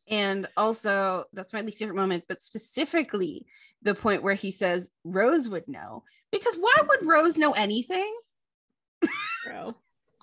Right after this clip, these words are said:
Speaker 2: It's like when you romanticize something that you no longer have, and you just totally make up the idea in your head. They're like, "This thing or this person would do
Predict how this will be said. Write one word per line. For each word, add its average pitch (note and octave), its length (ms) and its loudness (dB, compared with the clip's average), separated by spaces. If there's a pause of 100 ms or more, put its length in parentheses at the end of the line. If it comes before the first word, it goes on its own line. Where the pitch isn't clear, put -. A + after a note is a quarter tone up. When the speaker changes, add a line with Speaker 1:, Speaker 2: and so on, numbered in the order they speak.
(720)
Speaker 2:
It's - 140 -10
like C#4+ 140 4
when C#4+ 140 4
you D4 120 2
romanticize G#3 680 2
something G#3+ 440 -2
that F3+ 500 2
you G#3 120 0
no F#3+ 140 2
longer F3 300 -2
have, F3 340 -2
and G#3 140 4
you G3+ 100 6
just - 380 0
totally G3+ 580 2
make F#3+ 260 0
up F#3+ 140 -6
the G3 80 -2
idea F3+ 480 -2
in F#3+ 140 -6
your F3+ 120 -8
head. F3+ 240 -8
They're - 100 -12
like, - 140 -14 (760)
"This D#4+ 240 -2
thing G3+ 320 0
or F#3 40 -4
this F#3+ 200 -8
person F#3+ 380 -6
would F#3 100 -8
do - 440 -6